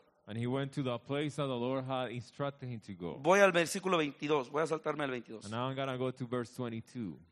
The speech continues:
Speaker 2: Entonces dijo David a Ornán, "Dame este lugar de la era para que edifique un altar a Jehová. Dámelo por su cabal precio para que cese la mortandad en el pueblo."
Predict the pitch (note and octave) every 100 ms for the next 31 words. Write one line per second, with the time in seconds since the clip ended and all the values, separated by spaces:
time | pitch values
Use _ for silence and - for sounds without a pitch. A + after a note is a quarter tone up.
0 | _ _ _ - F#3+ B3+ C#4 C4+ B3+ B3
1 | B3 A3+ B3+ C4 A#3+ G#3+ G3 F#3+ A3+ G3+
2 | D3 - - - _ F3+ G3+ A3+ A3 -
3 | F#3+ E3+ G3 A3 A#3 - - - - E3+
4 | D#3+ F3+ G#3+ D#3+ C3+ - - - E3 D#3+
5 | E3 D#3+ D3+ F#3+ G3+ G3 F3+ E3 E3 E3+
6 | - D3+ F#3 E3 - - _ - C#3 F#3+
7 | G#3+ A3+ A3+ A3+ F3 - - D#3+ F3+ F3
8 | G3 G#3 G#3 G#3+ G#3 - - - - D#3
9 | D#3+ D3+ D3 F#3+ G3 - G3+ G3+ - _
10 | D3+ E3 D#3+ D#3 D#3 D3+ D#3 F3 F3 -
11 | _ - D3 D3 C3+ D3+ D3+ A#2 B2+